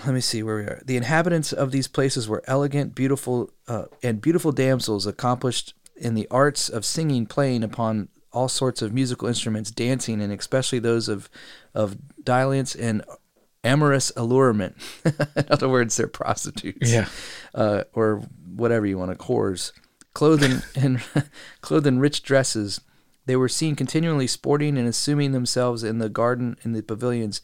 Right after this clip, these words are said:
Speaker 1: their female guardians being confined within doors and never allowed to appear. The object of the chief had, the, the object which the chief had in view in forming a, a garden of this fascinating kind was that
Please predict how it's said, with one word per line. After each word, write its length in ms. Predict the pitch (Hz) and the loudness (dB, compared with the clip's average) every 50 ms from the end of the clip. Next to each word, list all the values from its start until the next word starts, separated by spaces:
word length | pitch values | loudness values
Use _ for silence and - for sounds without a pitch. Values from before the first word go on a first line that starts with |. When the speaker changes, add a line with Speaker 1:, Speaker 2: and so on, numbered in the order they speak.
| - - - _ | -14 -20 -20 _
Speaker 1:
their 140 | - 120 110 | -6 -6 -6
female 380 | - - 170 175 170 170 156 143 | -4 -2 -2 0 0 0 0 0
guardians 580 | 131 135 127 127 127 123 120 117 117 113 - | 2 2 2 2 2 2 0 -2 -2 -4 -6
being 340 | - - 120 120 117 113 113 | -6 -6 -4 -4 -2 -4 -4
confined 540 | 107 - 113 107 - - 120 117 117 120 113 | -6 -6 -8 -8 -4 -2 -2 -2 -2 -2 -2
within 340 | 107 104 - 117 107 104 101 | -4 -6 -4 -4 -4 -2 -2
doors 420 | 117 117 113 113 110 110 107 - _ - _ - - - _ _ | 0 0 2 2 2 0 -2 -8 _ -20 _ -20 -20 -20 _ _
and 160 | - - 113 | -6 -4 0
never 220 | 120 127 135 135 135 | 0 0 2 2 2
allowed 320 | 127 120 117 113 110 107 104 | 2 2 2 0 -2 -2 -2
to 100 | 110 101 | -2 -4
appear. 440 | 98 - - 120 110 104 - - - _ _ _ _ _ - _ _ _ _ _ _ _ _ _ - - - | -4 -4 -4 -4 -2 -2 -4 -8 -12 _ _ _ _ _ -20 _ _ _ _ _ _ _ _ _ -20 -14 -4
The 140 | 117 127 123 | 0 2 4
object 360 | 127 143 147 151 156 147 - | 4 4 4 2 -4 -2 -2
of 120 | 139 127 | -2 -2
the 60 | 123 117 | -2 -4
chief 520 | - - - 170 175 147 131 - - - _ _ - - - _ _ _ _ _ - | -4 -4 -4 -2 -2 -2 -2 -4 -8 -16 _ _ -20 -20 -20 _ _ _ _ _ -10
had, 300 | - 123 139 127 127 123 - - | -4 0 0 2 2 0 -2 -8
the, 200 | - - - - _ - _ | -12 -10 -10 -10 _ -12 _
the 140 | - - - _ - | -8 -8 -6 _ -2
object 500 | 139 147 160 170 156 185 165 - - - - | 0 0 0 0 -2 -4 -6 -6 -8 -14 -4
which 260 | 143 131 127 - - | -4 -4 -2 -2 -4
the 60 | 117 | -6
chief 300 | - - - 170 165 - | -6 -6 -6 -6 -6 -2
had 200 | 156 147 139 135 | 0 0 2 2
in 140 | 131 117 117 | 2 0 -2
view 460 | 107 123 139 143 123 107 104 98 - _ | -4 -4 -2 0 0 0 -2 -4 -6 _
in 180 | - 123 113 | -6 -6 -6
forming 380 | 107 - - 135 135 139 131 120 | -6 -4 -2 -2 0 0 0 -2
a, 80 | 117 - - | -2 -6 -6
a 100 | - 117 107 | -8 -8 -8
garden 600 | 107 - 110 123 147 165 170 175 175 170 165 - - - - - _ - | -4 -2 0 0 0 0 0 -2 -2 -4 -4 -8 -12 -20 -20 -20 _ -8
of 80 | 113 117 | -4 -2
this 180 | 123 117 - | -2 -2 -4
fascinating 560 | - - 131 143 151 - 175 160 147 139 135 120 | -4 -2 -2 -2 0 0 0 0 0 0 0 -2
kind 300 | - - 143 131 127 120 | -2 0 0 0 2 0
was 140 | 120 117 104 | -2 -2 -2
that 220 | 123 117 - - | -2 -2 -2 -4